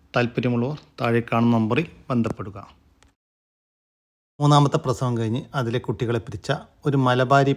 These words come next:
പാലാട് വിൽപ്പനക്ക്. കഴിഞ്ഞ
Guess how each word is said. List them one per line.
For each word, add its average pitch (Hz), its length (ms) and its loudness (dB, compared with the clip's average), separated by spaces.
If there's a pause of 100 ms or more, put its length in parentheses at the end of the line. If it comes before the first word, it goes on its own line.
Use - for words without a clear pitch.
(120)
പാലാട് 110 500 0
വിൽപ്പനക്ക്. 107 520 -4 (3000)
കഴിഞ്ഞ 147 180 4